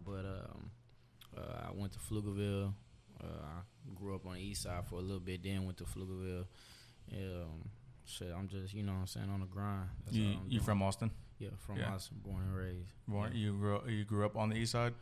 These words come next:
Speaker 1: Uh, I was, I lived on the east side for a little bit with my grandmother. I got in trouble, and then we moved to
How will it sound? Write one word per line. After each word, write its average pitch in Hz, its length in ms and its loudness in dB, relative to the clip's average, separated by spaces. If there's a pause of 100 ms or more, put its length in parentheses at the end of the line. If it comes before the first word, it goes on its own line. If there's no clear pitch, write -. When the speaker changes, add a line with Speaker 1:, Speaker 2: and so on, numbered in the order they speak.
(300)
Speaker 1:
Uh, 110 60 0
I 113 240 6
was, 123 380 2
I 117 120 2
lived 123 300 0
on 120 120 0
the 123 60 0
east 117 160 -2
side 110 240 -2
for 110 180 -2
a 104 40 0
little 110 180 2
bit 107 180 2
with 101 80 2
my 92 140 0
grandmother. 98 520 2
I 90 100 0
got 92 200 -2
in 87 80 -2
trouble, 92 380 0
and 87 220 -2
then 90 140 -2
we 90 100 0
moved 90 280 0
to - 60 -4